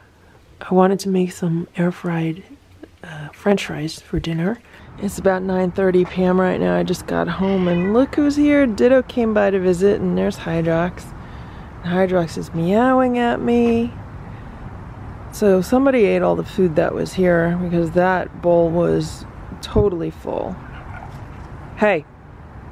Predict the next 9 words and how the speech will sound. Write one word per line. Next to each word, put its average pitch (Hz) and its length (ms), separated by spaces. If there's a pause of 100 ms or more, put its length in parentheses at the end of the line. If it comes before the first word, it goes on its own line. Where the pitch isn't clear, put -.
(280)
you 185 80
better 208 240
behave. 175 520 (640)
You 254 120
better 240 300
behave. 175 560 (100)
You 233 160
hear 220 200
me? 180 260